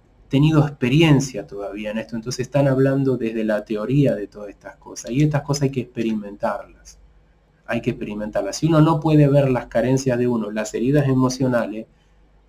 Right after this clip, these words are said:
eso, eso de por sí es un bloqueo. Entonces, entonces estás asumiendo que, que no existe todo eso.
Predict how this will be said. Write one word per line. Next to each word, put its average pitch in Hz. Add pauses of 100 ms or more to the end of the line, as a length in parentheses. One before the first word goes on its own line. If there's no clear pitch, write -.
(280)
eso, 151 (120)
eso 175
de 151
por 139
sí 160
es 147
un 139
bloqueo. 120
Entonces, 143 (120)
entonces 147
estás 165
asumiendo 180
que, 123
que -
no 123
existe 127
todo 98
eso. -